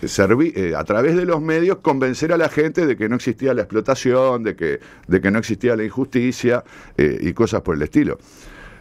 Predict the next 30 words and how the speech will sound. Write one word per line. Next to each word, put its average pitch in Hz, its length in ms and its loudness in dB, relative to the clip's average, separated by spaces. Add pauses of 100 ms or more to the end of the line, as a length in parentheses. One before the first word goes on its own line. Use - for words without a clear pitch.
(380)
Eso 190 220 10
era 202 160 2
completamente 185 720 -2
falso 180 520 0
porque 120 320 -2
por 110 180 0
alguna 135 340 0
razón 151 640 -2
los 110 220 0
izquierdistas 110 580 0
les 135 120 0
ganaron 101 340 -2
las 98 160 -2
elecciones 98 540 -4
a 90 60 0
los 85 160 -2
derechistas 127 600 0
en 92 100 -2
muchos 98 260 -4
países, 113 440 -2
en 82 120 -2
muchos 101 260 0
momentos, 120 560 -2 (440)
justamente 143 440 6
cuando 120 240 0
las 90 120 -4
cosas 101 280 -2
estaban 95 400 0
mal. 156 320 0 (540)
Entonces, 110 640 2